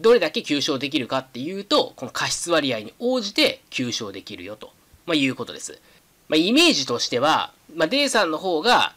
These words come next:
まあ、過失の割合が大きかったと。デイさんの方が責任重くて、Bさん責任軽かったっていうのであれば、AはCに対して、えー、比較的大きい金額を求償できる、請求することができると、まあ、いったイメージですね。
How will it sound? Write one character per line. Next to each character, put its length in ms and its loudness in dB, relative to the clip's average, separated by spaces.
ま 280 -2
あ、 40 -6
過 160 -8
失 240 -6
の 80 0
割 240 2
合 60 0
が 100 0
大 160 -2
き 160 -12
か 120 2
っ 100 -6
た 80 -12
と。 180 -14
デ 200 2
イ 20 2
さ 160 0
ん 40 -2
の 60 -8
方 120 -2
が 100 -6
責 240 -6
任 140 -4
重 260 -2
く 100 -14
て、 300 0
B 180 -4
さ 160 -2
ん 80 -8
責 280 -8
任 100 -4
軽 260 -4
か 120 -2
っ 100 -10
た 100 -2
っ 80 -6
て 80 -12
い 40 -10
う 20 -10
の 60 -12
で 60 -6
あ 80 -2
れ 100 -4
ば、 280 0
A 180 -2
は 140 -4
C 220 -2
に 100 -14
対 220 -6
し 100 -4
て、 260 2
え 100 -6
ー、 20 -12
比 100 -12
較 180 -4
的 280 -4
大 160 -4
き 180 -4
い 60 -2
金 200 -8
額 360 -14
を 120 -2
求 180 0
償 240 -2
で 80 -12
き 100 -18
る、 60 -20
請 260 -8
求 160 -14
す 160 -6
る 60 -16
こ 100 -14
と 80 -6
が 100 -2
で 120 -10
き 120 -16
る 140 -8
と、 160 -14
ま 80 -4
あ、 40 0
い 40 -6
っ 40 -12
た 120 0
イ 160 -6
メ 80 -6
ー 60 -10
ジ 100 -14
で 40 -18
す 120 -12
ね。 100 -10